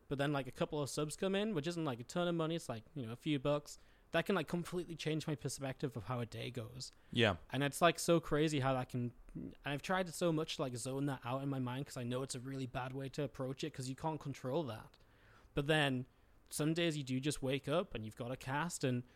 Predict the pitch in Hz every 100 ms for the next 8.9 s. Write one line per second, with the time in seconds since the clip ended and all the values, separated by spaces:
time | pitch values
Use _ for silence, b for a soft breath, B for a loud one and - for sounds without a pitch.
0 | b b 123 139 147 147 147 139 156 -
1 | 117 110 127 139 113 - - 151 - 127
2 | 131 139 123 127 - 139 131 117 123 131
3 | 127 123 120 127 139 139 120 117 113 139
4 | 131 127 143 131 123 139 131 135 127 -
5 | - 131 135 - 120 113 b b b b
6 | 127 123 - 143 - 151 156 139 143 127
7 | 139 131 139 131 131 127 127 139 120 -
8 | 139 - 127 127 127 127 131 127 131